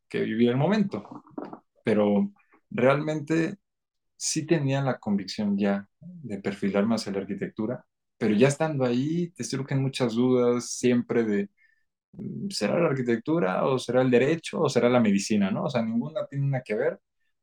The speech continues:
pero te gustan <laughs> todas las áreas. Y,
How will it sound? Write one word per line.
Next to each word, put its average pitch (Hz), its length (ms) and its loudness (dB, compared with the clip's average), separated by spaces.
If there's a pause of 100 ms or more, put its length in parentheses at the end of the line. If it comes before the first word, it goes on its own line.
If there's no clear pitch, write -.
(160)
pero 107 300 2 (380)
te 104 120 4
gustan 120 380 0
<laughs> - 160 -6
todas 143 240 2
las 110 220 2
áreas. 107 420 2 (760)
Y, 110 720 -4